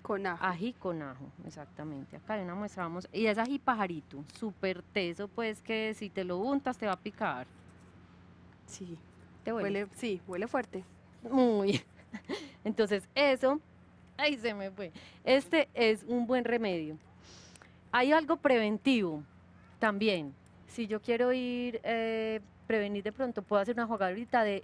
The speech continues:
Speaker 2: eh, jabón azul y echarlo en una bomba de estas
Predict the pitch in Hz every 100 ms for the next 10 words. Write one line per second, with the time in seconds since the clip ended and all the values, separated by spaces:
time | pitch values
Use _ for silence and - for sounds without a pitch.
0 | - 175 170 165 196 185 196 240 226 214
1 | 247 - - - - - - - 247 233
2 | 208 214 202 240 254 254 254 254 302 -
3 | 277